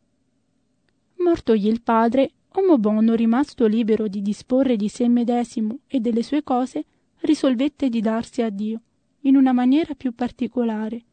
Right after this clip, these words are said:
e di accumulare, come insegna il Vangelo, dei tesori non in terra, dove la ruggine li divora e i ladri li rubano, ma in cielo, dove si posseggono e si godono in eterno.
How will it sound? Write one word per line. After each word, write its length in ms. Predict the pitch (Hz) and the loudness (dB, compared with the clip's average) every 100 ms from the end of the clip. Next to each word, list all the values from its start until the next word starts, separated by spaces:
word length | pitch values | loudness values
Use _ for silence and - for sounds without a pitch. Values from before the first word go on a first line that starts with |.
| _ _ _ _ | _ _ _ _
e 140 | - 277 | -4 -2
di 100 | 254 | 0
accumulare, 680 | 247 262 233 233 240 262 202 | 0 4 4 4 2 2 0
come 180 | 240 214 | -2 0
insegna 460 | 220 - 254 226 | -2 0 2 2
il 80 | 214 | 0
Vangelo, 500 | 226 262 294 339 339 - _ _ _ - | 2 4 4 0 -4 -8 _ _ _ -2
dei 160 | 330 | 0
tesori 520 | 320 311 - 214 220 240 | 2 0 0 0 0 0
non 260 | 359 403 | 0 4
in 180 | 240 202 | 4 2
terra, 400 | 220 208 208 214 _ _ _ _ | -2 -4 -6 -12 _ _ _ _
dove 280 | 254 233 233 | 0 2 4
la 140 | 226 | 4
ruggine 400 | 226 262 233 233 | 2 2 2 2
li 140 | 220 | 2
divora 440 | 220 226 220 220 220 - | 0 0 0 -2 -6 -6
e 160 | 262 | -2
i 40 | 240 | 2
ladri 380 | 233 247 233 226 | 2 2 2 2
li 100 | 233 | 2
rubano, 460 | 226 208 214 214 - _ _ _ _ _ _ | 0 -2 -4 -6 -10 _ _ _ _ _ _
ma 160 | 294 | 0
in 140 | 320 320 | 0 0
cielo, 400 | - 214 214 - _ | -2 -2 -4 -6 _
dove 300 | - 269 277 | -2 0 0
si 160 | 240 233 | -2 -6
posseggono 720 | - 285 - 202 196 240 247 | -6 -6 -4 -4 -2 -2 -4
e 100 | - | -6
si 180 | - 339 | -6 -4
godono 460 | 247 196 208 220 240 | -2 -2 -2 -4 -2
in 80 | |
eterno. 540 | 262 262 196 208 233 | -2 -2 -6 -8 -10